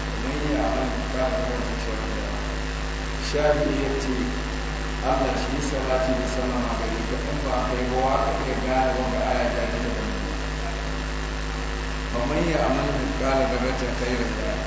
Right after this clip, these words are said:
wa man ya'mal mithqala dharratin sharran yara." Shafi'i ya ce, "Allah shi ma salati, shi ƙara tsira ce da aminci gare ka, in ba kai ba, wa ka gane wanda aya ta ke da ni?" Tsakanin ku da Allah,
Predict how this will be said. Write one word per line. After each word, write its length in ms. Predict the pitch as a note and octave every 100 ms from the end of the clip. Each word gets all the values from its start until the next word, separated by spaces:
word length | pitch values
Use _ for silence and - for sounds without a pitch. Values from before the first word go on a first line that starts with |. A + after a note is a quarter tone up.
| -
wa 160 | - A#2
man 180 | C3 D3
ya'mal 440 | D3 C3+ B2+ B2+
mithqala 440 | B2+ - - B2+ B2+
dharratin 400 | - A2+ - -
sharran 320 | - - -
yara." 200 | - G#1 - - - - - G1+ G1+ - - - - - -
Shafi'i 500 | - C#3+ D3 C#3+ A#2+
ya 140 | C3 C#3
ce, 160 | -
"Allah 380 | B2 A#2+ - C3
shi 180 | B2+ C3 C#3
ma 180 | D3+
salati, 560 | D3+ C3+ B2 A#2 - - - - - - - - - - - -
shi 180 | - -
ƙara 340 | D3+ D3 D#3+ D#3+
tsira 360 | D3+ D3 C#3+ C#3
ce 160 | C#3+ C#3+
da 140 | -
aminci 420 | - C3+ C#3 - B2+
gare 320 | A#2 - -
ka, 200 | - - - - - - -
in 180 | E3 E3
ba 300 | D3+ D3 C3+
kai 160 | C3 C3
ba, 140 | -
wa 180 | C#3+ D3
ka 160 | C#3+ C3
gane 320 | C3+ C#3 C3+
wanda 300 | C3 B2+ -
aya 340 | C3 C3 B2+
ta 140 | C3 B2+
ke 220 | B2 B2
da 100 | -
ni?" 140 | - - - - - - - - - - -
Tsakanin 500 | - A2 D3 D3+ D#3+ D#3+
ku 100 | D3
da 140 | C#3
Allah, 340 | C3 D3+ D3+